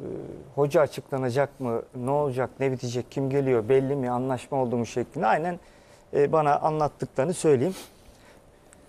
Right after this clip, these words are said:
Ee, yarın bir açık-, hoca konusunda bir açıklamamız olmayacak dedi. Yani, e, anlaştık veya anlaşmadık.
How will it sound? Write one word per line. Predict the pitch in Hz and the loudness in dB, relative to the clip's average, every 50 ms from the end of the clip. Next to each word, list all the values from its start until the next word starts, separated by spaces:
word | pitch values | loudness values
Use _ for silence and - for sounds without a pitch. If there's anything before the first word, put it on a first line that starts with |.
| - - - - - _ _ - - - - | -20 -20 -20 -20 -20 _ _ -20 -14 -10 -8
Ee, | - - - - - - - - _ - | -6 -6 -6 -6 -8 -10 -12 -12 _ 0
yarın | 180 226 240 226 202 196 202 202 | 4 6 6 6 6 4 4 4
bir | 240 | 4
açık-, | 202 160 - - 170 - _ _ _ _ _ - - | 4 2 0 -4 -10 -10 _ _ _ _ _ -6 0
hoca | 175 180 160 196 240 | 2 4 4 6 4
konusunda | 202 - 185 160 135 - - 170 175 | 4 4 0 -2 -2 -2 -4 -2 2
bir | 190 196 | 4 4
açıklamamız | 180 151 - - - 147 139 165 214 240 214 175 | 4 2 0 -4 -4 -4 -2 -2 -2 0 2 4
olmayacak | 185 165 143 123 117 98 101 101 - - - | 4 4 4 2 -2 -6 -8 -10 -10 -8 -6
dedi. | 113 98 - - - - - - | -6 -6 -8 -10 -18 -16 -10 -6
Yani, | 143 135 123 117 117 - - - - - | -4 -2 -2 -2 -4 -6 -8 -12 -12 -10
e, | 147 - - | -8 -6 -4
anlaştık | - - 151 143 143 143 143 135 - - 160 - - | -2 0 0 0 0 -2 -2 -2 -4 -8 -8 -2 0
veya | 123 123 165 208 - | 2 2 2 2 0
anlaşmadık. | 139 156 147 143 147 135 131 - - 117 98 - | 0 -2 -2 -2 -2 -4 -4 -6 -8 -8 -8 -10